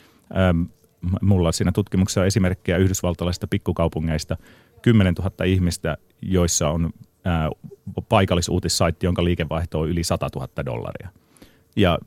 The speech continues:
se idis on siinä, että siellä ei yritetäkään kilpailla niin kuin isoja sanomalehtiä vastaan, vaan otetaan hyvin pieniä mainoksia viikkohintaan,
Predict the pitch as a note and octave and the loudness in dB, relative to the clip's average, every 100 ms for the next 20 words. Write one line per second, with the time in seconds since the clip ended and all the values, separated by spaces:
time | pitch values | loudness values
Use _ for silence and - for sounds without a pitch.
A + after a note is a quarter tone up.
0 | D#2 - - G2 G2+ F#2 - F#2+ B2+ A2+ | -12 -6 0 2 4 2 0 2 4 4
1 | F#2+ - F2+ D#2 - _ _ _ - - | 2 0 -4 -4 -10 _ _ _ -12 -4
2 | E2+ E2 - _ _ - G#2+ G2 A2+ G#2 | -2 -2 -4 _ _ 0 2 4 4 4
3 | G2 G2+ - F2 - F#2 D#2+ D#2 D2+ E2+ | 2 -2 0 0 2 0 2 0 0 -2
4 | E2+ F2 E2+ G2+ E2 D#2+ D#2 - - - | -2 -2 -2 0 2 0 -4 -12 -6 0
5 | E2 C2+ B1 - D2+ - - - - F2+ | 0 0 -4 -6 -4 -4 -6 -8 -10 -6
6 | E2 E2 - - - G#2+ A2+ G2 G2+ F#2 | -4 -4 -4 -6 0 4 4 4 4 4
7 | F2 F2 F2 E2 - D#2 D#2+ E2+ - E2+ | 4 2 2 -2 -4 -4 -2 -2 -2 -2
8 | D#2 C#2+ - C#2+ C#2+ | -2 -4 -6 -8 -8